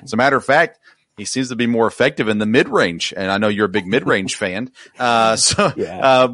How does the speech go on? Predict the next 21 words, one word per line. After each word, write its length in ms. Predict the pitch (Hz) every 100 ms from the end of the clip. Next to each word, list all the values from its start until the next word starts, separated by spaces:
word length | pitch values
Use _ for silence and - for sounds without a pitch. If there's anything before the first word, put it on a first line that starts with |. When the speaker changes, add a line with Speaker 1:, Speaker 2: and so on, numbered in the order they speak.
| 117
Speaker 1:
you 120 | - 127
know, 120 | 127 -
I 80 |
don't 80 | 160
wanna 100 | 190
spend 200 | 160 139
too 120 | - 170
much 160 | 160
time 240 | 156 139 127
on 140 | 113
Booker. 280 | 123 123 117
I 80 | 156
actually 200 | - 160
wanna 100 | 123
spend 180 | 120
most 180 | 117 120
of 40 | -
the 60 |
time 100 | 113
on 120 | 95 -
Ayton, 460 | 110 143 120 104